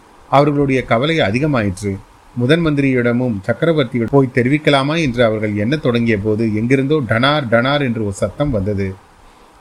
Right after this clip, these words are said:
கருங்கல்லில் இரும்பு ஒளியினால் ஓங்கி அடிப்பது போன்ற ஓசை.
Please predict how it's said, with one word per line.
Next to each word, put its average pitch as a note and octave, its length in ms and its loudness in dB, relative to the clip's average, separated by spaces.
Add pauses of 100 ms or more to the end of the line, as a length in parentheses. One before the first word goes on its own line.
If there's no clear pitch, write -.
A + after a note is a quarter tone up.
கருங்கல்லில் D3+ 560 2
இரும்பு C#3 380 2
ஒளியினால் B2 340 2
ஓங்கி C#3 320 0
அடிப்பது A#2 340 0
போன்ற A2 320 -2
ஓசை. G2+ 420 -2